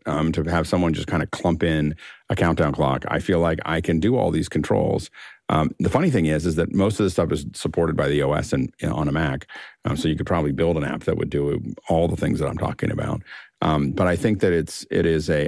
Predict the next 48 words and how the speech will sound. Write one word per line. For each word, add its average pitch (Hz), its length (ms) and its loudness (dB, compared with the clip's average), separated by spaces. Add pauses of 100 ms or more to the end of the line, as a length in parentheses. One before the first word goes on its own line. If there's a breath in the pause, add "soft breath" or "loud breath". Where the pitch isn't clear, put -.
I 90 80 2
don't, 110 240 2 (140)
I - 80 2
think 110 260 2
that 113 220 0
the - 80 0
countdown 87 320 0
clock 82 240 0
is 87 180 0
part 73 220 0
of 71 60 -2
the - 80 -4
show. - 280 -4 (460 loud breath)
Um, 78 380 2
you 87 100 2
know, 73 120 2
I, 76 160 0
I 67 80 0
think 92 180 0
that, 78 200 0
that 73 160 0
that's 78 280 -2
the - 80 0
thing 76 240 0
that 78 140 0
I, 69 180 0 (200)
that 80 120 2
I 71 80 2
wanna 73 180 0
keep 73 220 -2
on 64 100 -2
underlining. 67 600 0
It's - 100 -10
part 101 300 0
of 85 100 0
the - 80 -2
show, - 320 -2
and - 100 -2
it's - 100 -6
part 85 220 0
of - 60 2
the 76 60 0
branding. 69 480 -2
It's 69 160 -8
part 85 200 0
of 78 80 2
everything 76 360 0
else. 80 300 -2